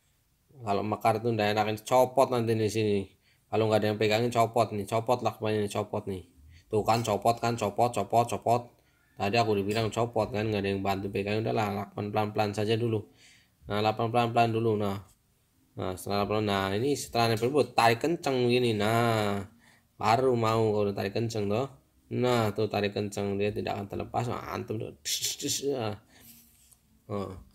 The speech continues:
gitu, ya. Heeh. Hmm, terus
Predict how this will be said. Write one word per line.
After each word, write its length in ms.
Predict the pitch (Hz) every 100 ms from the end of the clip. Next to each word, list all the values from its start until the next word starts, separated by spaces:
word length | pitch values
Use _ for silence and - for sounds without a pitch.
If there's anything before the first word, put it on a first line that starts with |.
| - - _ _ 104
gitu, 240 | 101 101
ya. 400 | 95 120 110 98 - _ _ _ _ _ _ 110
Heeh. 280 | 98 110 135 120 - - -
Hmm, 640 | 110 117 117 110 101 95 92
terus 720 | 107 123 113 - - -